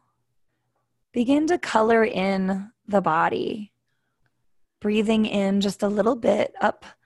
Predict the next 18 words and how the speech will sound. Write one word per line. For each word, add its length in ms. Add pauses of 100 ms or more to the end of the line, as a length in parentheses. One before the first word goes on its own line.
(440)
to 100
the 140
shin 720
or 160
mid-thigh, 720 (1300)
and 120
then 200
exhale, 540
press 360
the 100
breath 440
back 260
out 260
the 80
feet. 500 (4000)
Inhale 640
up 240
towards 680